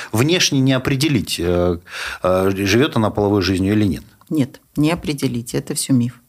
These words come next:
Speaker 2: Ну, если там, конечно, она не встала с супружеского ложа и не пришла тут же с энным количеством спермы. У нас иногда в лаборатории, когда мы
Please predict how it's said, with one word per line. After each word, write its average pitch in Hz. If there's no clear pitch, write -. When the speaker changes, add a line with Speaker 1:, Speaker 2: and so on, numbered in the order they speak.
Speaker 2:
Ну, 170
если 165
там, 151
конечно, 139
она 135
не 131
встала 131
с 117
супружеского 131
ложа 135
и 127
не 127
пришла 131
тут 131
же 131
с -
энным 135
количеством 131
спермы. 269
У 135
нас 131
иногда 127
в 123
лаборатории, 139
когда 135
мы 127